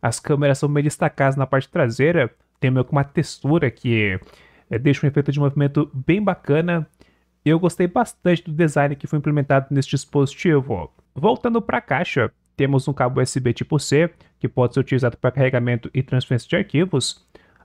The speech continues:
A versão do Note cinquenta que eu comprei não veio com carregador incluso.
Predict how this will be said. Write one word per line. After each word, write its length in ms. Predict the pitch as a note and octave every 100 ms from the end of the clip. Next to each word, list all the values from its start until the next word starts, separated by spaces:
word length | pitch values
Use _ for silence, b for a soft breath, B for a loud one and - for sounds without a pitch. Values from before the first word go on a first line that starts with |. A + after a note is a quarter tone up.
| -
A 100 | B2
versão 380 | C#3 C3 - F3
do 100 | D3+
Note 180 | D3 -
cinquenta 360 | C#3+ C#3 C3
que 60 | C#3
eu 60 |
comprei 560 | C3 B2 - B2+ C3 - -
não 300 | C3 G3 G#3+
veio 240 | C#3 D3
com 100 | C#3+
carregador 380 | - B2 B2+ C3+
incluso. 520 | G3+ C#3+ G#3 G3+ G3+